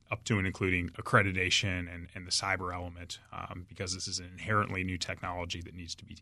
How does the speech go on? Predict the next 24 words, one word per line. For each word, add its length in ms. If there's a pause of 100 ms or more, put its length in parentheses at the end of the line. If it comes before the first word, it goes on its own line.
(380)
tested 560
and, 200
and 200
managed 440
as 160
well. 300 (600)
I 60
think 300 (260)
beyond 460
that 220
and 120
moving 300
into 160
the 100
next 260
phase 260
of 80
adoption 560
too, 320 (360)
trust 340
is 120
a 80
key 340
hurdle 540